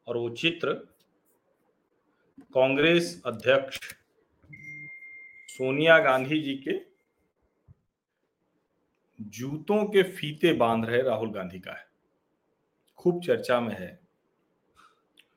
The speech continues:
और उस पर जो अब मुझे समझ में नहीं आता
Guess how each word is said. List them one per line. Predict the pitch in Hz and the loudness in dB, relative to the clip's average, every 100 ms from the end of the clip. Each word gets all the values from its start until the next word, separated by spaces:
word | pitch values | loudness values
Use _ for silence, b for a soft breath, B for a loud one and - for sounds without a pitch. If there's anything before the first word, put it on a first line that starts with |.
| _ _ _ _ _ 131 | _ _ _ _ _ 2
और | 131 | 2
उस | 139 - | 2 0
पर | 202 185 170 175 - - _ _ _ _ _ _ _ _ _ _ _ _ _ - | 4 6 6 2 -4 -20 _ _ _ _ _ _ _ _ _ _ _ _ _ -8
जो | 110 127 127 127 - - _ _ - | 0 4 4 2 -4 -20 _ _ -10
अब | |
मुझे | 113 113 131 | -6 -4 -4
समझ | 127 117 127 | -4 -2 -2
में | 123 135 | -2 -6
नहीं | 135 135 | -2 0
आता | 110 113 | 0 0